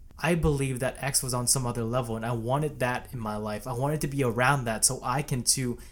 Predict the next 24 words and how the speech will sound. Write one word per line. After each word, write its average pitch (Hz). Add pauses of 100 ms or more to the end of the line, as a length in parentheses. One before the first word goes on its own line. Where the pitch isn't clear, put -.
(200)
emulate 127
that. 92 (260)
From 143
that, 147
I 170
spent 196
the 180
next 165
three 151
years 165
being 147
close 156
friends 151
with 127
X, 123 (160)
which 151
became 170
the 156
reason 156
why 135
I 139
was 131
so 131
depressed. 113